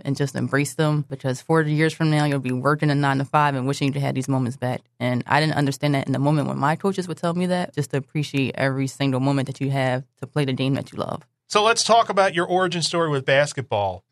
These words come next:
Speaker 1: Mm-hmm.
Speaker 2: Was that always your sport growing up, or were you kind of
Speaker 1: Mm-hmm.
Speaker 2: bouncing back and forth between different sports?
Speaker 1: No, I think basketball chose me from a young age. I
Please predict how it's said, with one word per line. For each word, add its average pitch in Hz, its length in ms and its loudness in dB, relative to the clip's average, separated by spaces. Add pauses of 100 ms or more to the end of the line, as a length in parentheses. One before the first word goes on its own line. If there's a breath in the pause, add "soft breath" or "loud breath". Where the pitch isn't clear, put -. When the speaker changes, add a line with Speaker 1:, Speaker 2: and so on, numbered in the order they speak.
(140)
Speaker 1:
Mm-hmm. 175 120 2
Speaker 2:
Was 123 160 2
that 135 180 6
always 131 400 2
your 123 180 0
sport 127 420 -2
growing 123 380 2
up, 127 300 6
or 117 200 0
were 120 140 0
you 113 220 -2
kind 120 260 4
of 113 140 2 (400)
Speaker 1:
Mm-hmm. 165 60 -8 (100)
Speaker 2:
bouncing 123 340 2
back 117 240 2
and 113 100 -6
forth 117 260 -2
between 113 260 -6
different 107 260 -6
sports? - 360 -10 (300)
Speaker 1:
No, 151 80 0
I 147 80 0
think 151 320 -4
basketball 156 600 2
chose 165 400 2
me 165 120 4
from 151 160 0
a 139 40 2
young 143 280 2
age. 151 540 -2
I 143 220 -4